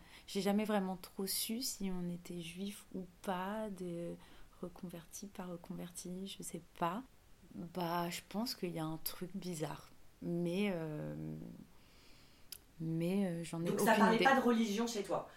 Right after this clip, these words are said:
Speaker 2: On s'en
Speaker 1: Non.
Speaker 2: fout de laquelle.
Speaker 1: Ouais.
Speaker 2: Mais juste, est-ce qu'il y avait une, un, une référence religieuse ?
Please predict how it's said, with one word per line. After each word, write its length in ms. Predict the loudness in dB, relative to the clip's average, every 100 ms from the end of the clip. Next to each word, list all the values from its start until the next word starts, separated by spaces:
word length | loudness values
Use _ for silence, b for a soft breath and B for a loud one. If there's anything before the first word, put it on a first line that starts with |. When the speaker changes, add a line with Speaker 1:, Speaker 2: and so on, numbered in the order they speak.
| B
Speaker 2:
On 80 | -2
s'en 140 | 4 6
Speaker 1:
Non. 100 | 4
Speaker 2:
fout 160 | 2
de 40 | 2
laquelle. 360 | 2 2 -2 0
Speaker 1:
Ouais. 140 | 4 4
Speaker 2:
Mais 80 | 4
juste, 180 | 0 2
est-ce 220 | 0 4
qu'il 100 | 6
y 20 |
avait 160 | 6 4
une, 160 | 4
un, 320 | 2 2 2 4
une 80 | 2
référence 520 | 2 2 2 2 2
religieuse ? 580 | 0 0 -2 -2 -2